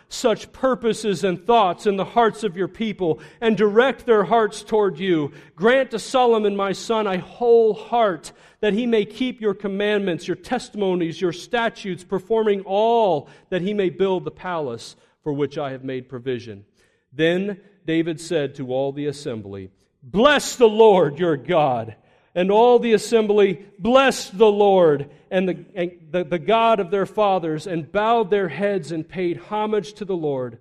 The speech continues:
and to the king. Let's pray. Oh Lord, I pray that you would, you would, uh,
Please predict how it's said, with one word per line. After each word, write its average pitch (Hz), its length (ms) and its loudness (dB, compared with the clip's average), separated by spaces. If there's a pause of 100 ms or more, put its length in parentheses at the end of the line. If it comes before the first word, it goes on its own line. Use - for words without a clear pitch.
(280)
and 131 140 -14
to 139 100 -14
the 120 80 -8
king. 113 440 -8 (260)
Let's - 180 -18
pray. 113 380 -14 (560)
Oh 156 80 -10
Lord, 135 260 -2
I 131 80 -4
pray 151 280 -4
that 127 180 -12
you 139 100 -10
would, 117 160 -12 (640)
you 151 180 -12
would, 131 280 -16
uh, 123 60 -20